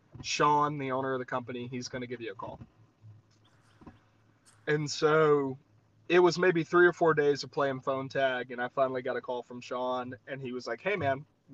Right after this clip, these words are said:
we're not looking to hire right now. I'm sorry to tell you, um, but I'd love to meet you, love to talk to you about everything." And I just kinda got into, "I wanna do this myself.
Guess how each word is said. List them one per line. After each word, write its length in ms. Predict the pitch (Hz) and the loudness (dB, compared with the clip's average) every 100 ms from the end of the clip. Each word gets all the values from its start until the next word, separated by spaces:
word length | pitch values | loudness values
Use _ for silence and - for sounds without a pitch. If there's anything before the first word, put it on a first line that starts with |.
| 127 | -8
we're 180 | 151 208 | -2 2
not 280 | 202 175 | 2 0
looking 520 | 147 147 151 143 143 135 | 0 -2 -2 -6 -6 -10
to 520 | - 151 135 131 127 - | -8 -6 -6 -6 -10 -14
hire 460 | - 139 143 143 139 | -6 2 2 2 2
right 200 | 139 131 | 0 0
now. 440 | 131 135 131 135 | -2 -2 -2 -8
I'm 140 | - 127 | -18 -12
sorry 300 | - 131 127 | -4 -2 -2
to 100 | 117 | -6
tell 320 | - 214 220 | -2 2 2
you, 280 | 135 120 123 _ _ _ _ _ _ - _ _ _ _ _ _ _ | 0 -10 -12 _ _ _ _ _ _ -20 _ _ _ _ _ _ _
um, 520 | 143 143 135 127 131 - - _ _ _ _ _ _ | 0 4 2 0 -12 -18 -20 _ _ _ _ _ _
but 180 | 151 151 | -2 4
I'd 140 | 147 | 6
love 200 | 147 147 - | 6 2 0
to 60 | |
meet 240 | 143 139 147 | -6 -4 -2
you, 80 | |
love 200 | 143 139 | 0 0
to 60 | 127 | -2
talk 280 | 156 170 175 | 6 6 6
to 100 | 151 | -6
you 300 | 131 123 151 - | -6 -6 -8 -12
about 300 | 135 131 131 | -2 0 0
everything." 480 | 123 127 135 131 | -2 -4 -6 -8
And 100 | 123 | -4
I 60 | 131 | -6
just 200 | 139 - | -6 -8
kinda 180 | 143 131 | -6 -4
got 200 | 127 131 | -2 -2
into, 340 | 123 143 135 | -6 -8 -4
"I 80 | 135 | -2
wanna 160 | 139 131 | -4 -6
do 140 | 135 | -8
this 200 | 127 - | -8 -6
myself. 680 | 127 123 185 185 175 170 | -8 -6 -2 0 0 -4